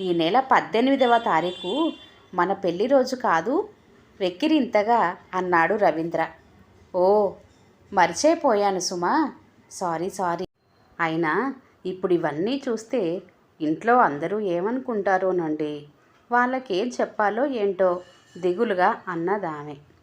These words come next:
"ఎవరేమనుకుంటే మనకేంటి మధు, అయినా ఇవి మన డబ్బులు,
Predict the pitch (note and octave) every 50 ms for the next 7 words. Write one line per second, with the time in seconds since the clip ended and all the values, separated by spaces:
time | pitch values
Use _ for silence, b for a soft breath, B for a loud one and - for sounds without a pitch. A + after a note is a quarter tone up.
0 | _ _ _ _ _ _ _ _ _ _ _ E3 D#3+ D#3+ D#3 G3+ B3 D4 D#4 D4
1 | D4 C#4 C4 B3+ - G#3 F#3 F3 F3 E3 F3+ A#3 C4 B3+ A3 G3+ F3+ - F3 F3+
2 | A#3+ B3 D4 C#4 A#3 F3+ D#3+ E3+ F3 F#3 E3+ - - _ _ _ _ _ _ _
3 | _ _ F3 F3 E3 E3+ E3+ E3 D#3+ D#3 D3+ D#3 - _ _ _ _ F#3+ F3+ F#3
4 | A3+ C4 B3+ G#3+ F3+ G#3+ C4 B3+ E4+ C#4+ A3 G#3 F#3+ E3+ D#3